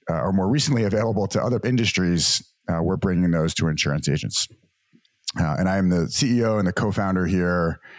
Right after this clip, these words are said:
I helped take the company out of an incubator five years ago and,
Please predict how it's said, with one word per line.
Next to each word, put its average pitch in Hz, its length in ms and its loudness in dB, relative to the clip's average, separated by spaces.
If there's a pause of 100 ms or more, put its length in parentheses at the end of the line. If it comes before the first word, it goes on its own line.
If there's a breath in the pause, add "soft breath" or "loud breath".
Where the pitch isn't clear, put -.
(100)
I 87 100 -2
helped 87 240 -2 (140)
take - 180 -2
the - 80 -6
company 85 320 -2
out 82 140 0
of 80 60 0
an 78 100 2
incubator 80 480 0
five 78 320 -4
years 80 240 0
ago 80 440 0
and, 73 220 -4